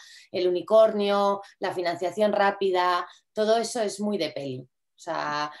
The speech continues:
el, el que llega y empieza a emprender por, por dar el pelotazo, perdonadme por la expresión, pero un poco con ese sentimiento de, "Es que en tres <laughs> meses esto va a ir muy bien",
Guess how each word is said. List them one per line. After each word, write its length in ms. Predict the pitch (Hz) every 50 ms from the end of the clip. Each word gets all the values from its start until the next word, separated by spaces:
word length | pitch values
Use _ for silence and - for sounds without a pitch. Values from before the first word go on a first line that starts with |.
| - - - _ -
el, 160 | 180 175 165
el 200 | 165 185 185 180
que 160 | 185 185 180
llega 460 | 180 196 202 214 247 254 247 240 233
y 100 | 240 226
empieza 360 | 202 196 202 202 202 196 214 226
a 20 |
emprender 580 | 226 214 196 190 185 180 160 156 147 143 147 -
por, 420 | - 156 156 156 156 151 151 143 - _ _ _
por 160 | 160 156 -
dar 160 | 170 175 185
el 100 | 185 185
pelotazo, 580 | 196 185 175 170 - 196 208 202 - - 202 -
perdonadme 460 | 175 160 160 160 165 165 165 180 175
por 140 | - 170 170
la 80 | 170
expresión, 560 | 165 - - - - - - 202 208 196 175 -
pero 140 | 160 160 156
un 60 | -
poco 200 | 180 175 185 185
con 140 | 180 170 165
ese 160 | 160 175 165
sentimiento 640 | 185 185 180 175 165 165 170 180 180 175 170 156 156
de, 300 | 156 151 151 151 147 - _ _ _ _ - - - _
"Es 160 | - 185 185
que 80 | - 214
en 80 | 214
tres 180 | 208 202 190 214
<laughs> 100 | 214 185
meses 240 | 196 196 220 185 175
esto 280 | 208 208 - - 202 202
va 80 | 180
a 60 | 170 175
ir 160 | 180 180 180
muy 180 | 180 175 170
bien", 400 | 165 160 165 170 180 196 214 214